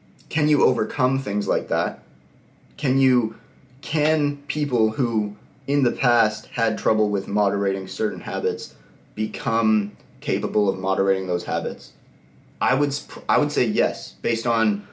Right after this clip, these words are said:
I haven't done it yet, okay? So this is fully based on, like,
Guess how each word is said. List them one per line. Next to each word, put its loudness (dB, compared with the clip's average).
I 0
haven't 0
done 2
it -2
yet, 0
okay? -2
So -8
this 0
is -6
fully 0
based 0
on, -4
like, -4